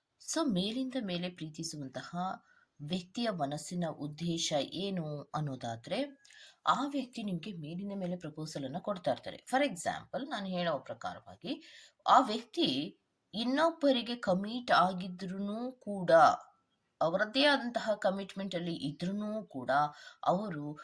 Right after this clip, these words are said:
ಮತ್ತೊಮ್ಮೆ ಪ್ರೀತಿಯ ಪ್ರಪೋಸಲ್ ಗಳನ್ನ ನೀಡುವಂತಹ ಪ್ರಯತ್ನಗಳನ್ನ ಮಾಡ್ತಾ ಇರ್ತಾರೆ. So ಸೀರಿಯಸ್ ಆದಂತಹ ಕಮಿಟ್ಮೆಂಟ್ ಅಲ್ಲಿ ಇರ್ತಾರೆ ಅವರು, ಯಾರಿಗೂ, ಯಾರನ್ನೋ ಪ್ರೀತಿಸ್ತಾ ಇರ್ತಾರೆ ಅಥವಾ ಅವರು ಮದುವೆಯೇ ಆಗಿರ್ತಾರೆ.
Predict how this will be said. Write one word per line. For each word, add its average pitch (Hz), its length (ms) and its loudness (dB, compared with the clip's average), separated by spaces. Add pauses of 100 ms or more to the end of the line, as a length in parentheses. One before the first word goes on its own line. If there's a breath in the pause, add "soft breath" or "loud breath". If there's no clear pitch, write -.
(140 loud breath)
ಮತ್ತೊಮ್ಮೆ 208 680 2
ಪ್ರೀತಿಯ 175 460 -4
ಪ್ರಪೋಸಲ್ 175 680 -4
ಗಳನ್ನ 147 340 -2
ನೀಡುವಂತಹ 147 640 -4
ಪ್ರಯತ್ನಗಳನ್ನ 156 840 -4
ಮಾಡ್ತಾ 139 420 0
ಇರ್ತಾರೆ. 117 600 -6 (400 soft breath)
So 214 320 2 (320 loud breath)
ಸೀರಿಯಸ್ 339 640 2
ಆದಂತಹ 247 440 2 (160)
ಕಮಿಟ್ಮೆಂಟ್ 180 500 -2
ಅಲ್ಲಿ 156 140 -4
ಇರ್ತಾರೆ 220 580 -2
ಅವರು, 156 340 -2
ಯಾರಿಗೂ, 175 460 4
ಯಾರನ್ನೋ 208 420 4
ಪ್ರೀತಿಸ್ತಾ 175 500 -2
ಇರ್ತಾರೆ 123 300 -2
ಅಥವಾ 175 340 2
ಅವರು 170 220 2
ಮದುವೆಯೇ 165 520 -4
ಆಗಿರ್ತಾರೆ. 165 720 0